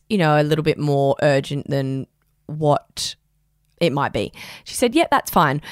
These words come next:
So I sent through the video of him sleeping, and I got a call back within an hour, and she said, "Can you come in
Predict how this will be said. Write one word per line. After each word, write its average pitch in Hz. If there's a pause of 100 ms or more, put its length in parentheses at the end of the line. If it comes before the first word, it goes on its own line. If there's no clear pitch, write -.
So -
I 240
sent 277
through 269
the 233
video 190
of 170
him 175
sleeping, 156
and 170
I 170
got 208
a 226
call 226
back 202
within 185
an 151
hour, 135
and 160
she 160
said, 147
"Can -
you 165
come 175
in 151